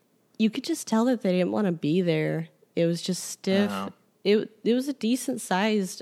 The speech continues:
Speaker 1: uh, venue too, and sold out. And it's just, like, no banter,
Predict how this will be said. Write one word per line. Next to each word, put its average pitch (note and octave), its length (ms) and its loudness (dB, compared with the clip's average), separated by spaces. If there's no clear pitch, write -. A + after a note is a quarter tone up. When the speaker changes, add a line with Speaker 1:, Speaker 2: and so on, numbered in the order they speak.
Speaker 1:
uh, D#3+ 460 -2
venue F#3 340 2
too, E3 540 0
and E3 300 -2
sold F#3 300 2
out. E3 340 2
And E3+ 160 0
it's E3 160 -2
just, - 180 -4
like, E3 220 -2
no F#3 220 4
banter, F3+ 840 4